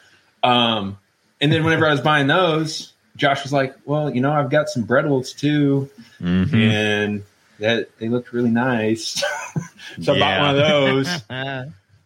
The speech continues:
Speaker 3: Right.
Speaker 1: so yeah, I don't know. Um, yeah, the, the, it's a hypo possible het stone wash. So I'm probably gonna buy something with some stone wash in it.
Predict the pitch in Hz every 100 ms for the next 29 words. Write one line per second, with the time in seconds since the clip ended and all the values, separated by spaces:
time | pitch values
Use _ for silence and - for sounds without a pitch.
0 | _ _ 127 135 123 117 135 - - -
1 | 208 185 180 165 165 160 - 185 202 185
2 | 175 165 147 147 143 135 120 104 - _
3 | _ _ _ _ _ _ _ _ _ -
4 | 131 131 127 143 139 139 131 127 123 143
5 | 110 - 160 175 175 156 143 135 - -
6 | 143 156 147 127 113 110 - - 104 95
7 | 87 80 78 - - - 123 107 107 101
8 | 101 101 117 117 151 143 135 120 120 107
9 | 101 101 101 98 - 101 98 98 95 -
10 | 95 - 92 87 80 78 - 87 80